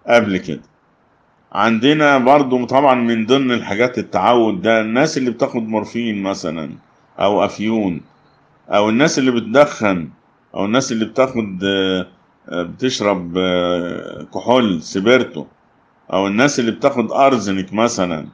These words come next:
دي كلها بتعمل برضو ما-، آم، أجسام مضادة. ويمكن احنا عندنا في أستريا اللي هي النمسا،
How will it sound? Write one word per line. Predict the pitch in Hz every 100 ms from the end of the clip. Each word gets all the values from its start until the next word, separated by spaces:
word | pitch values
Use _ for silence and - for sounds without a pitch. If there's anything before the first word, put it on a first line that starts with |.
| _ _ _ _ _ _ _ _
دي | 87 101 143
كلها | 135 127 127 143 139 135 131
بتعمل | 110 110 110 135 131 123 123 113 107
برضو | 120 131 110 113 113 113 92
ما-، | 107 104 101
آم، | 101 98 95 92 87
أجسام | 110 101 - 117 104
مضادة. | 87 80 - _ _ _ _ _ _ _ _
ويمكن | 92 107 147 147
احنا | 131 123 113 110
عندنا | 107 123 139
في | 104 95
أستريا | 107 - 131 117 104
اللي | 101 113
هي | 117
النمسا، | 110 127 139 127 123 110